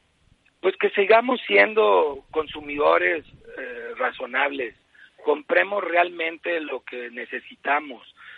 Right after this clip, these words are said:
no compremos de más. Creo que ese ejemplo del compradero de papel del baño está de risa loca.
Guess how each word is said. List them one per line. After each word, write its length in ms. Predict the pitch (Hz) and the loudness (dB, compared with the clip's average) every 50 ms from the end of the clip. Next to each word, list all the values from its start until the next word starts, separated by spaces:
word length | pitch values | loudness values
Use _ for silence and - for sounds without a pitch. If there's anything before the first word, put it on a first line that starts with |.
| - _ | -14 _
no 160 | 127 147 156 | 0 0 2
compremos 600 | - 180 160 151 - - 151 151 156 156 156 147 | 2 2 0 0 -2 -4 -4 -4 -4 -8 -12 -10
de 100 | 135 127 | -10 -10
más. 220 | 123 127 143 147 - | -6 -6 -6 -6 -6
Creo 200 | - 160 156 151 | -6 -6 -6 -6
que 120 | - 165 | -6 -10
ese 140 | 156 135 151 | -8 -8 -10
ejemplo 480 | 139 - 147 147 143 - 160 156 135 - - - - - _ | -8 -6 -8 -8 -8 -4 -4 -4 -4 -4 -8 -16 -20 -16 _
del 180 | 131 120 - - | -10 -8 -6 -6
compradero 600 | 131 123 127 - 127 127 127 131 143 147 151 147 | -6 -6 -4 -4 -4 -2 0 0 0 2 0 0
de 140 | 139 120 | -2 -4
papel 640 | - - 120 113 - - 135 135 143 143 143 139 123 - - - - _ | -6 -6 -6 -6 -6 -4 -2 0 0 0 -4 -8 -12 -14 -18 -20 -20 _
del 240 | _ 120 131 127 123 | _ -6 -6 -4 0
baño 320 | 123 135 139 147 147 151 143 | 4 4 4 6 4 0 -4
está 220 | 135 - 151 143 | -2 0 0 2
de 100 | 143 147 | 2 0
risa 320 | 135 135 147 135 - 156 | -2 -4 -6 -6 -4 -4
loca. 540 | 147 143 143 151 - - - 156 143 127 - | -4 -4 -6 -10 -10 -8 -6 -4 -4 -4 -6